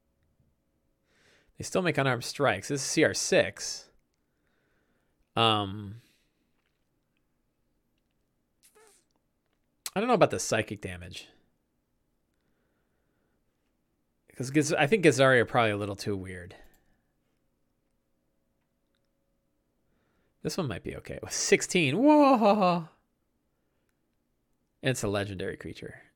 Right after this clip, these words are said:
so that's too high. Uh, if you're wondering what all these little buttons are, this is 'cause I have Beyond twenty rigged in here, and I wanna, uh, f-, figure, you know,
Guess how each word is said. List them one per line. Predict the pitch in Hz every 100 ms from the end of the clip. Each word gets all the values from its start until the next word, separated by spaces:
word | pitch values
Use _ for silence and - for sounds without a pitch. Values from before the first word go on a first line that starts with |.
| 339
so | - 90
that's | 78
too | - -
high. | - - - _ _ _ _ _ _ _ _ _ _ _ _ _ _ _ _
Uh, | 127
if | -
you're | 190
wondering | 208
what | 156
all | 147 147
these | 131
little | 131
buttons | 107 135 135
are, | 147 135
this | 120
is | -
'cause | 117
I | 113
have | 110
Beyond | 104 104 101
twenty | - 104 98 95 _
rigged | 104 101 101
in | 98
here, | 98 78 -
and | 104
I |
wanna, | 101 101 - 240 107
uh, | -
f-, | 135 - - -
figure, | - - - - _ 254 247 _
you | 220 175
know, | 139